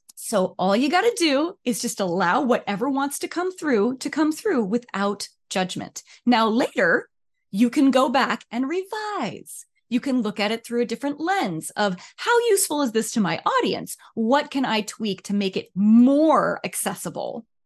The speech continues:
to the people that I am trying to help out?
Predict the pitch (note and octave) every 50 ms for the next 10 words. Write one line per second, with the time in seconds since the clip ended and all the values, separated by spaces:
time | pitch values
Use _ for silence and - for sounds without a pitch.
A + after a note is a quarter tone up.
0 | _ _ _ _ _ - - D4+ D4+ C4 - - - C#4 - A#3+ A3 F#3 G3 -
1 | - - G#3 A3+ A#3 A#3 A#3 A3 G3+ F#3 - - F#3+ F3+ E3+ D#3+ E3+ E3+ E3+ C#3+
2 | - - - - - - - - - - - -